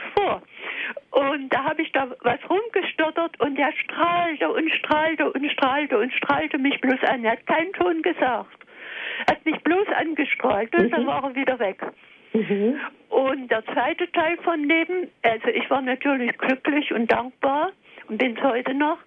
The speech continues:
Speaker 1: aber eine Woche später passiert fast genau dasselbe, an derselben Stelle,
Speaker 2: Mhm.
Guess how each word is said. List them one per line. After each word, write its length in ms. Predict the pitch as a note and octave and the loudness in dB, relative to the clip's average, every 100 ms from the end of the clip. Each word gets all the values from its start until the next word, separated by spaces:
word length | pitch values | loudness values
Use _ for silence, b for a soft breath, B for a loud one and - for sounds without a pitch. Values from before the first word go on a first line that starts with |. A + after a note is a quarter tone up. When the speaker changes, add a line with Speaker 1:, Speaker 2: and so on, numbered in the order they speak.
| B B B B B | B B B B B
Speaker 1:
aber 280 | - B3+ - | 0 0 0
eine 260 | D#4+ E4 F4+ | 0 0 0
Woche 220 | F4 E4+ D#4+ D4 | 0 0 -2 -2
später 400 | - C#4 A#3 F3+ | 0 2 2 -2
passiert 520 | - C4 - D4+ D4 | 0 -2 0 0 0
fast 220 | - E4 - - _ - _ _ - | 0 -2 -2 -10 _ -20 _ _ -2
genau 360 | C4 C4 C#4 E4+ | 0 2 0 0
dasselbe, 800 | E4+ D#4 - C#4+ C#4+ A#3 G3 G#3 - | 0 -2 2 0 2 0 0 -2 -2
an 140 | B3 B3 | -2 0
derselben 560 | C4+ - D#4 E4+ F#4 E4 - | 0 2 0 0 -2 -2 2
Stelle, 440 | B3 A3 G3+ F#3+ _ - | 2 2 -2 -4 _ -6
Speaker 2:
Mhm. 320 | D3+ C#3+ A3+ | -2 2 0